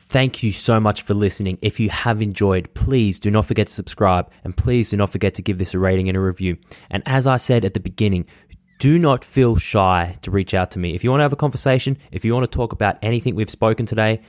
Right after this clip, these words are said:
hit me up. But finally, I just wanted to add one final note. If you've made it this far and you listen to me talk about how Jesus died for our forgiveness,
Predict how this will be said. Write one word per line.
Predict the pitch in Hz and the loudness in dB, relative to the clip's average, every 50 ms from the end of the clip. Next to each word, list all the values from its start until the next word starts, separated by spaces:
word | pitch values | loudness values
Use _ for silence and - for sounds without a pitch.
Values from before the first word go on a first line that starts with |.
| _ _ _ | _ _ _
hit | - - 143 - | -2 -2 -2 0
me | 117 107 95 | 0 0 0
up. | 92 76 - - - - _ _ - - _ _ _ | 0 -2 -2 -4 -4 -4 _ _ -20 -20 _ _ _
But | - 156 147 | -2 -2 -2
finally, | - 160 147 147 147 147 143 - | 0 2 2 2 2 2 2 2
I | - 139 | 2 0
just | 143 - 170 | 0 0 0
wanted | 165 156 | -2 -2
to | - - 123 | -2 0 0
add | 120 113 104 | -2 0 0
one | 104 104 104 101 | 0 0 0 0
final | - - 104 98 95 95 | 0 0 0 0 0 0
note. | 95 92 92 - | 0 -2 -2 -2
If | 95 95 - | -4 -2 0
you've | 151 143 131 | 0 0 2
made | 131 120 120 113 | 2 2 2 2
it | 104 - | 0 0
this | 110 95 - | -2 -4 -2
far | - - 87 85 87 85 - - _ _ - | -4 -4 -2 -2 -2 -4 -6 -10 _ _ -4
and | 101 101 | 0 0
you | 104 | 2
listen | 101 98 - 107 95 | 2 0 0 -4 -4
to | 98 | -2
me | 101 98 92 | -2 -2 -2
talk | - - 101 92 95 | 0 0 0 0 0
about | 85 98 95 90 - | 0 0 0 0 0
how | 101 92 90 | -2 -2 -4
Jesus | 85 - 98 98 95 90 92 - | -2 -2 -2 -2 0 -2 -4 -4
died | - 92 90 90 87 | -2 -2 -2 -2 -2
for | - - 92 | -2 -2 -2
our | 90 | -2
forgiveness, | - 92 - - 92 113 120 120 120 - | -2 -4 -6 -4 -2 0 0 0 0 -2